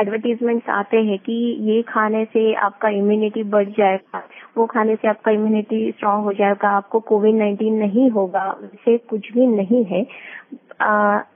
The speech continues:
एडिक्वेट अमाउंट में जो भी फूड है, उसका एडिक्वेट अमाउंट खाने में लेना बहुत ही इंपॉर्टेंट है। तो अगर आप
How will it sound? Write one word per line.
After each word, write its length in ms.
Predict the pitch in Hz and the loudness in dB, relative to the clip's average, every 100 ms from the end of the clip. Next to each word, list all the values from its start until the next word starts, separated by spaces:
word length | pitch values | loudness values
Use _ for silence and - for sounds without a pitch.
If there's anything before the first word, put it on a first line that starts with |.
| 220 | 0
एडिक्वेट 520 | 214 269 - 294 302 | 0 -2 2 0 0
अमाउंट 580 | - 226 226 247 254 254 | -2 0 2 2 0 0
में 280 | 247 277 | 2 0
जो 320 | 226 220 226 262 | -4 -2 -2 2
भी 220 | 285 330 | 2 2
फूड 280 | - 247 233 | 0 -4 -2
है, 280 | 220 185 - | -2 -2 -4
उसका 380 | 226 - 254 214 | -8 -2 0 0
एडिक्वेट 400 | 214 247 277 277 | -2 0 0 0
अमाउंट 400 | 240 226 233 254 | 0 2 2 0
खाने 320 | 247 214 214 | 0 0 2
में 120 | 233 | 2
लेना 260 | 226 220 233 | 2 2 0
बहुत 580 | 208 196 190 226 240 285 | 0 -2 2 0 0 -4
ही 120 | 277 | 0
इंपॉर्टेंट 400 | 220 196 196 196 | 0 2 -2 -2
है। 100 | - _ _ - - - - - | -20 _ _ -20 -20 -18 -18 -2
तो 180 | 247 262 | 4 4
अगर 360 | 277 226 240 - | 4 2 2 2
आप 220 | 247 247 | 0 0